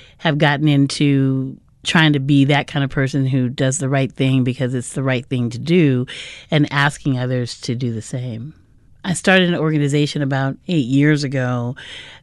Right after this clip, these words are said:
that I think was the culmination of all of my work, um, in making a world that works for everyone and, and creating true multiculturalism in New Mexico. And my organization is called New Mexico Black History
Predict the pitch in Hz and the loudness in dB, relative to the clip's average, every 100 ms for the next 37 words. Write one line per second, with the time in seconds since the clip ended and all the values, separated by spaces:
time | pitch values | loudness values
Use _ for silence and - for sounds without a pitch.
0 | - 170 147 143 147 147 139 143 135 135 | 0 2 2 0 0 0 2 0 2 0
1 | - 151 - 175 156 135 131 135 127 127 | -2 -4 0 4 4 4 2 -2 -2 -2
2 | 143 - 175 220 165 131 131 127 127 131 | -6 -2 0 2 2 0 -4 -4 -4 -6
3 | 123 - - - - - 135 135 139 - | -6 -12 -20 -20 -10 -4 -2 0 0 0
4 | 143 135 135 135 139 - _ - - - | 0 2 2 2 0 -4 _ -20 -20 -4
5 | 170 165 156 151 - 147 139 135 131 135 | 2 6 6 4 4 4 6 4 4 0
6 | - - - _ _ _ 139 143 139 151 | -6 -20 -20 _ _ _ -2 2 4 6
7 | 143 139 131 135 131 - 139 135 135 135 | 4 2 0 -2 -2 -2 0 0 0 0
8 | 131 131 127 127 131 131 131 131 127 - | 0 0 0 -2 -2 -4 -4 -4 -6 -4
9 | 175 147 139 131 127 - 160 143 135 - | 0 2 2 2 0 0 4 4 2 -2
10 | - 139 131 135 127 127 127 127 - - | -6 -4 -2 0 0 0 -2 -4 -6 -16
11 | - - - 165 151 151 - 143 151 139 | -18 -4 2 6 6 4 0 -4 0 2
12 | 135 139 139 139 139 135 139 135 135 127 | 2 2 2 2 2 2 0 0 -2 -2
13 | - 143 131 123 135 131 - 127 139 120 | -2 0 0 2 0 0 -2 -6 -4 -2
14 | 135 120 - 135 - 131 123 123 | -2 -4 -6 -6 -6 -6 -4 -6